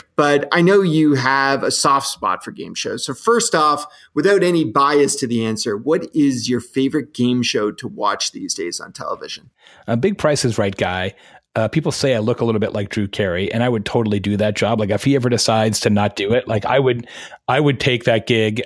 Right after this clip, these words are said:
Speaker 2: uh, in two seconds. I would, I would sell Convince and Convert in a hot minute to be the Price is Right host. Probably for no other reason. There's probably no other circumstances by which I would sell it,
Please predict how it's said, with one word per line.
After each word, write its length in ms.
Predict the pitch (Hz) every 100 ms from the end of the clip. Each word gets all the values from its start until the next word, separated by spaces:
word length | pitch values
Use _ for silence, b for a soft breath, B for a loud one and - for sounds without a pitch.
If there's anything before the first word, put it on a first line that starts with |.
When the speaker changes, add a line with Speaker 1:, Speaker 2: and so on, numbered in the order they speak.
| -
Speaker 2:
uh, 240 | 107 104 101
in 240 | 113 101 95
two 380 | - 139 127
seconds. 480 | - 123 107 87 104
I 100 | 117
would, 240 | 117 104 -
I 120 | 117
would 180 | 110 101
sell 220 | - 110
Convince 340 | - 101 107
and 80 | 101
Convert 320 | 104 98 113
in 80 | 104
a 80 | 104
hot 260 | - 117 113
minute 300 | 107 90 - -
to 100 | 104
be 180 | 101 98
the 160 | 98
Price 260 | 92 - 107
is 80 | 95
Right 200 | 90 101
host. 320 | 98 - - B B B -
Probably 280 | 196 170
for 100 | 151
no 200 | 147 151
other 120 | 147 135
reason. 380 | 120 127 151
There's 80 | 143
probably 220 | 165 139
no 120 | 139 160
other 140 | 147
circumstances 460 | 147 151 147 135 123
by 80 |
which 200 | 110 123
I 80 | 120
would 160 | 127 123
sell 200 | 131 139
it, 120 | 143